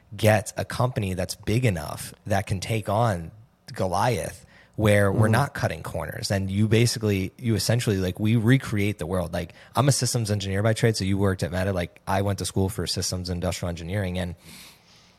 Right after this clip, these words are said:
Speaker 1: I mean, this isn't just a food problem. This is an education problem. This is an infrastructure problem. Like, why don't we have trains here in Texas to get me from Houston to Austin to Dallas? Like, there's so many problems that we have that's just
Speaker 2: Yeah.
Speaker 1: system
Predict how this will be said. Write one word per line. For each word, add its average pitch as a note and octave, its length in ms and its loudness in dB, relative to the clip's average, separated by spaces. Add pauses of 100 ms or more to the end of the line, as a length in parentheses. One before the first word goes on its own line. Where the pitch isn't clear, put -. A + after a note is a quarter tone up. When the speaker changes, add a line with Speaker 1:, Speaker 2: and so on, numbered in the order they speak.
(280)
Speaker 1:
I - 20 2
mean, G#2+ 200 2
this A#2+ 200 4
isn't D#3+ 260 0
just F#2+ 420 0 (240)
a - 80 -4
food E3+ 360 2
problem. E2+ 360 -2
This B2+ 160 0
is G2 120 -6
an F2+ 140 -8
education A2 640 0
problem. B2+ 420 2 (320)
This A#2 160 2
is G2+ 140 -2
an - 80 -8
infrastructure A2+ 760 0
problem. A#2+ 400 2
Like, F2 200 -2 (260)
why G#2+ 200 8
don't C#3 160 4
we A#2 100 2
have A#2 200 4
trains A#2 340 0
here F2+ 160 -2
in D#2+ 120 -4
Texas - 460 -4
to F#2+ 80 -4
get F2 180 -6
me F#2+ 100 -6
from F2+ 380 -4 (420)
Houston G#2 600 -2
to F#2+ 240 -2
Austin F#2+ 560 -2
to - 160 -4
Dallas? F#2+ 400 0
Like, G#2+ 180 -2
there's C3+ 180 4
so C#3+ 300 -2
many A#2+ 380 0
problems G2 500 -2
that F#2+ 100 -2
we F#2 120 -8
have F2+ 420 -4
that's - 220 -6
just - 280 -2
Speaker 2:
Yeah. G2 160 2
Speaker 1:
system G2 440 -4